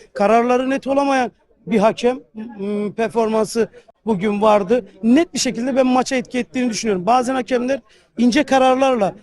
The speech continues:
net eder. Pozisyonlarla değil de kararlarla, verdikleri ve veremedikleri kararlarla, e, maça etki ederler. Bu hakem de böyle bir, e, performans ortaya koydu. Trabzonspor'un işi çok zor.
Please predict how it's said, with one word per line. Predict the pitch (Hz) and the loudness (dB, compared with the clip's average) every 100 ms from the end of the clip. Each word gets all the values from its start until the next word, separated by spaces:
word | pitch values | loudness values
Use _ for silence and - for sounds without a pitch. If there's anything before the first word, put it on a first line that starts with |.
| _ - | _ -6
net | 208 208 | -4 -2
eder. | 190 185 | -4 -4
Pozisyonlarla | 214 220 - 240 233 233 247 | -2 -2 0 0 0 0 -2
değil | 320 | -4
de | 220 | -4
kararlarla, | - 220 226 226 226 196 | 0 2 4 2 2 0
verdikleri | 180 202 208 - 220 233 - - | -2 -2 -4 -2 -2 -2 -6 -4
ve | 208 | 0
veremedikleri | 202 233 269 214 208 220 208 | 4 4 2 0 -2 -2 -2
kararlarla, | 214 214 214 240 240 190 - - - - | 0 0 0 0 0 -2 -6 -12 -20 -10
e, | 185 185 185 190 190 185 180 180 - - _ - | -4 -2 0 0 2 2 2 -2 -6 -20 _ -2
maça | 202 220 | -2 0
etki | 202 208 233 | 0 0 2
ederler. | 208 202 202 277 - - 202 | 2 2 0 -4 -6 -10 0
Bu | 262 | 2
hakem | 254 262 254 233 | 2 0 2 2
de | 208 - _ _ | 0 -4 _ _
böyle | 208 202 196 196 | 0 0 0 -2
bir, | 196 - - - _ | -4 -8 -20 -20 _
e, | 190 196 | -2 -2
performans | 233 220 214 220 220 196 | 2 0 2 0 0 -2
ortaya | 202 220 214 | -2 0 0
koydu. | 214 214 | 0 -2
Trabzonspor'un | 240 233 240 247 254 240 247 | 0 0 0 0 -4 -2 -2
işi | 247 - | -2 -4
çok | - 247 196 | 0 0 4
zor. | 233 | 2